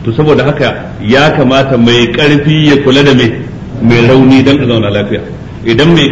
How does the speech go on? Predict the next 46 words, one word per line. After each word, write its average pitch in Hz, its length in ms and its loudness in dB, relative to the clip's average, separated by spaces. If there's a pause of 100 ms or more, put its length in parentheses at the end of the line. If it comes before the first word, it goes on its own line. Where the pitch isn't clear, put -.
karfi 156 380 2 (100)
baya 165 420 4
jin 143 200 2
tausayin 120 420 0 (120)
mai 127 260 2
rauni, 135 560 2 (100)
to 120 80 -2
ba 127 120 0
za 143 120 2
a 117 40 -2
zauna 113 200 -2
lafiya 104 300 -2
ba. 85 100 -12 (380)
To 120 100 0
shi 160 180 2
ko 180 160 4
mai 165 220 4
rauni 165 400 4
ya 175 100 4
kamata 160 400 2
ya 143 140 4
biyayya 147 480 4
ga 131 240 2
mai, 117 140 0 (500)
ga 127 120 2
mai - 200 2
karfi. 127 500 0
Wannan 175 240 4
ka'idar 143 360 2
kenan. - 180 -8 (480)
Mai 135 220 2
karfi 170 300 0
ya 175 100 4
ji 175 100 2
tausayi, 165 560 2 (100)
mai 147 220 2
rauni 175 240 6
kuma 175 160 4
ya 160 80 4
yi 147 80 4
mai, 113 140 0 (580)
ya 131 140 2
yi 165 40 4
biyayya 147 300 4
ya 110 80 0
da'a. 110 240 -2